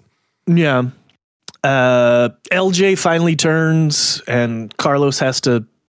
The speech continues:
save Kmart from him. But unfortunately, Carlos gets bitten.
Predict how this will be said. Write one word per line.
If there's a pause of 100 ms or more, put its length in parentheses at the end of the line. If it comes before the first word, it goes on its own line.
save
Kmart
from
him. (260)
But
unfortunately,
Carlos
gets
bitten.